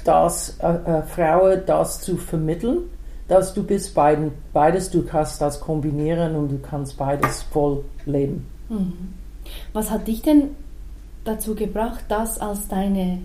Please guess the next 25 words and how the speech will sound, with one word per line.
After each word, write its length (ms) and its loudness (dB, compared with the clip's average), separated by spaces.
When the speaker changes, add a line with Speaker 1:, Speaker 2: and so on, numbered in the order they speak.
Speaker 2:
Lebensaufgabe 1500 0
wahrzunehmen 840 2
oder 380 -4
Speaker 1:
Ähm, 320 4
Speaker 2:
anzunehmen 720 2
vielleicht 380 -8
auch? 160 -8
Speaker 1:
Ich 240 -4
war 420 2
seit 380 6
meiner 200 2
Kindheit 640 2
immer 340 4
auf 120 2
einem 140 2
spirituellen 720 0
Weg. 360 2
Speaker 2:
Mhm. 80 -4
Speaker 1:
Natürlich 460 2
durch 280 0
Kirche, 440 2
wie 60 0
jeder 380 2
andere, 540 -2
oder? 220 -2